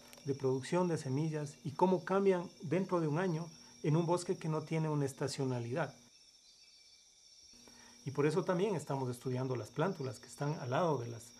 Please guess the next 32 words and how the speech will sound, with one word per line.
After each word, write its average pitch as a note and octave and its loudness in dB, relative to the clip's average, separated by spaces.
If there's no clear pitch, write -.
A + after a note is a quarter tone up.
trampas C3+ -2
de A#2+ -6
semilla C3+ -4
para C3+ -6
saber B2+ -4
la C3+ -4
proporción C3+ 0
de D3+ 4
éxito A#3+ -4
y D#3 0
después F3+ 2
también F#3 2
entender E3 0
de D3+ -2
esas D3 -4
plántulas, F#3 0
que, D3 -4
de C3+ -2
las C3 -8
semillas G3 0
que D3 -10
germinaron, D#3 -2
se C3+ -8
forman D3+ -4
plántulas, C#3 -4
cuántas F3+ 2
tienen D#3+ 0
éxito D3 -4
en C#3 0
alcanzar C3 0
a C3+ -6
ser, C#3 0